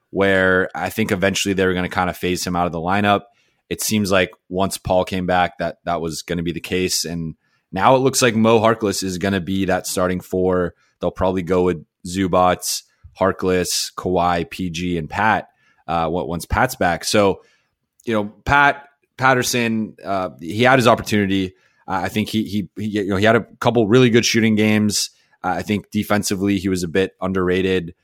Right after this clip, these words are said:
um, and, and, you know, did some things that, y-, you know, maybe we didn't talk about enough. But overall, I, I think clearly, like you said, Mo Harkless, you know, he, he's only been playing better throughout the season. JaMychal Green's gone cold a little bit, uh, the, the past couple of games, but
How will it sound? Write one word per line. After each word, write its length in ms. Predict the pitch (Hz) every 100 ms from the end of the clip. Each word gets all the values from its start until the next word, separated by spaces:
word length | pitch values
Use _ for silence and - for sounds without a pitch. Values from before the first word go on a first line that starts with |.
| _ _ -
um, 480 | 87 82 80 80 73
and, 140 | 87
and, 240 | 76 90 87
you 80 | 87
know, 80 | 82
did 160 | 92
some 160 | - 92
things 380 | 92 90 90 82
that, 300 | 82 82 80
y-, 220 | 67 76 65
you 100 | 82
know, 80 |
maybe 240 | 82 87 87
we 140 | 85
didn't 140 | 85 87
talk 180 | 85
about 160 | - 85
enough. 320 | 82 110 -
But 200 | 98 92 _ _ _ _
overall, 520 | 127 143 120 110 107 107
I, 160 | 98
I 40 | 95
think 280 | 104 95 _ _
clearly, 480 | - 123 113 104 101
like 220 | 95 90
you 40 | 95
said, 280 | 101 92
Mo 200 | 90 95
Harkless, 680 | 87 92 - 90 82 - - _ _ _ -
you 80 |
know, 60 | 90
he, 180 | 98 95
he's 140 | 101
only 160 | 131 139
been 120 | 113
playing 280 | 110 101 95
better 240 | 92 92
throughout 220 | 87 90 87
the 80 |
season. 500 | 87 95 85 87 87 - _ -
JaMychal 340 | 104 127 135
Green's 300 | 107 117 110
gone 200 | 104 98
cold 340 | - 101 110 107
a 40 |
little 220 | 104 110
bit, 340 | 104 110 107 _ _ _
uh, 160 | 87 87
the, 160 | 85 69
the 80 |
past 240 | 87 92 -
couple 160 | 95
of 40 | 92
games, 360 | 95 95 95
but 320 | - 92 90